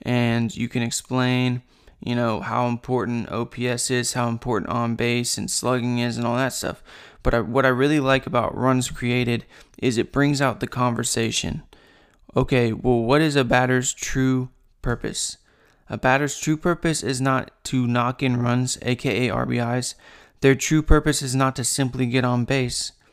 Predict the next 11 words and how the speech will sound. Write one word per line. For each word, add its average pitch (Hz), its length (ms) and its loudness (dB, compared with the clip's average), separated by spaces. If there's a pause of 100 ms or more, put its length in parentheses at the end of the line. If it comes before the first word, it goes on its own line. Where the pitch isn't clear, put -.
(220)
although 131 320 4
both 131 300 2
of 139 40 2
those 123 240 0
things 123 220 -2
are 120 80 -4
great. 151 360 0 (720)
Their 139 220 6
number 151 480 2
one 143 400 0
goal, 131 460 0